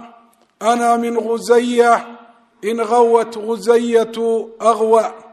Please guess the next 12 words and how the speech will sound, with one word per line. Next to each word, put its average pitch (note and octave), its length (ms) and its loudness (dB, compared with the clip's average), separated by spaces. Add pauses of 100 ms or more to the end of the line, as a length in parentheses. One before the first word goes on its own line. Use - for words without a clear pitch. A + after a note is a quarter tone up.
(1500)
Anigu A3+ 320 -4
waxaan A#3 380 2
ka A#3+ 80 0
mid A#3 220 -2
ahay A3 300 4
qabiil A3 400 -2
hebel. A3+ 340 0 (1160)
Qabiilkaasi B3 640 0
wuxuu B3+ 280 -4
yeelo B3 360 4
ayaan B3 360 2
yeelayaa, G#3 720 2